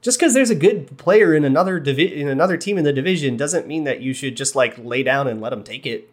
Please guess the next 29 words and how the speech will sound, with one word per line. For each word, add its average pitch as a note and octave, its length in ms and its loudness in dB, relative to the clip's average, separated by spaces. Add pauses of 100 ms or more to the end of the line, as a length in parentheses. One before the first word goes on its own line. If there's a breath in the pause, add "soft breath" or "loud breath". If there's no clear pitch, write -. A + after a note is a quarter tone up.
(120)
Ah, - 160 -8
screw - 280 -6
that. G#3 280 -6
No, - 280 0 (300)
you G3+ 100 -6
shouldn't. A3 320 -8 (320 soft breath)
That - 180 2
shouldn't D#3 420 -2
at F#3 140 2
all. A#2 180 4
If C#3 120 -2
it F#3 100 -4
does, F#3+ 160 2
I F3 60 2
think C#3+ 160 -8
that's D3+ 160 -6
a D#3+ 40 -10
huge E3+ 220 -6
mistake. E3 320 0
I G#2 60 -4
think C#3+ 200 -6
that's C#3 160 -2
a D3+ 40 0
weenie E3 300 2
move. E3 320 0 (320 soft breath)
No, C#3+ 260 0
that'd A#2 140 -6
be B2+ 80 -4
soft. C3 400 0